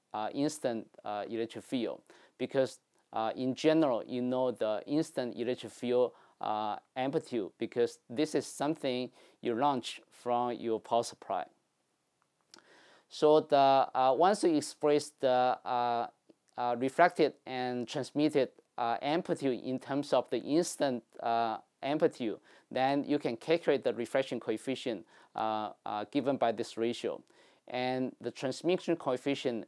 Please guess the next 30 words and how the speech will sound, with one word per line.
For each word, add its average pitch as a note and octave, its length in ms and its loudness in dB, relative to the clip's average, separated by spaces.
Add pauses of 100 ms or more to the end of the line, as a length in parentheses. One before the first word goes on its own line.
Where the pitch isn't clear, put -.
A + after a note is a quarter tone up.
is A#2 120 -8
going C#3 220 -2
to A#2+ 120 -8
be A#2 360 -4 (260)
the A2 100 -2
ratio C3+ 600 4
of A#2 240 -2
the A2+ 80 -4
transmitted C3 640 -4
amplitude B2+ 600 -4 (120)
to C3 260 0 (300)
the, A2 480 0 (200)
uh, G#2 200 -6
instant C3+ 480 -4
amplitude. A#2+ 540 -6 (760)
And, C#3 340 0 (220)
uh, B2 240 0
usually D3+ 680 4 (100)
the, B2+ 520 4
uh, A#2+ 300 2
people E3+ 340 2
will B2+ 140 4
think C3+ 260 -2
that, B2 240 2
uh, B2 60 2
if A#2 320 -2
you C3+ 60 -6
just D#3 260 0
square D3 640 6
it, - 60 -6